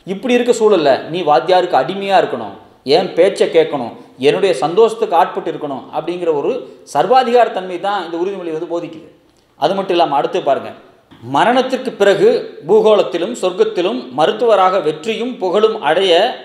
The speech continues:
நீங்கள் ஆசைப்பட்டால், பசுக்கள் மற்றும் பிராமணர்கள் முதல்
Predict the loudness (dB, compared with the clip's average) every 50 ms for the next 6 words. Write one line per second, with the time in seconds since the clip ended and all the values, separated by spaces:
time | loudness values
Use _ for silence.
0 | -20 -20 -20 _ _ _ -6 -4 -2 0 0 0 0 2 2 2 2 2 0 -2
1 | -2 -2 -2 -2 0 2 2 2 2 2 0 -2 -6 -10 -16 -20 -20 -20 _ _
2 | _ _ _ _ _ _ _ _ _ 0 0 0 0 -2 -8 -4 0 0 0 0
3 | 0 -2 -4 -4 -4 -4 -6 -8 -6 -6 -2 0 2 2 2 2 0 0 0 0
4 | 0 0 2 2 0 0 0 -2 -8 -14 -20